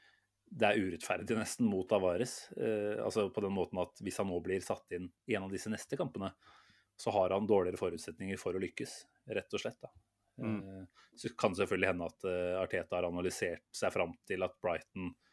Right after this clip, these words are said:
Speaker 1: ikke nødvendigvis ville være, eh, en motstander som passet Tavares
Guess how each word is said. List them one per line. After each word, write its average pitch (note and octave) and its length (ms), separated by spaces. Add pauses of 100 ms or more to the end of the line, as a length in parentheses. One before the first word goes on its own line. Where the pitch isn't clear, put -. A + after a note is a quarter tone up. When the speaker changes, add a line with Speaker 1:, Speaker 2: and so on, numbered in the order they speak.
(720)
Speaker 1:
ikke - 280
nødvendigvis F#2+ 460
ville G2 160
være, F2+ 500 (220)
eh, F#2 840
en F2+ 440
motstander F2 480
som G2+ 200
passet - 580
Tavares F2+ 720